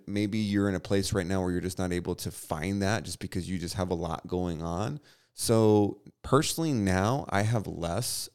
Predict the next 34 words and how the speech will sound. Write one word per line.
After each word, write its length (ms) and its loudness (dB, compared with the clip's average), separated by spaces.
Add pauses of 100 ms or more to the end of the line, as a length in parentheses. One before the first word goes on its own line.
(120)
alone 380 0
time, 420 -2 (400)
but 180 2
I 100 2
make 480 2 (140)
the 60 -2
most 340 -4
out 140 -6
of 100 -12
it, 240 -10
right? 380 -2
So, 180 -8
like, 180 -4 (120)
when 120 -10
I'm 140 -2
in 140 0
the 60 -4
car, 640 -2
I 60 -2
used 240 -4
to 60 -6
listen 600 -2
to 320 -4 (100)
podcasts 500 -6
a 60 -8
lot. 200 -6 (100)
I 80 -8
still 240 -6
do. 260 -4 (500)
But, 140 -10
dude, 140 -2
I 100 4
just 220 -6
drive 840 0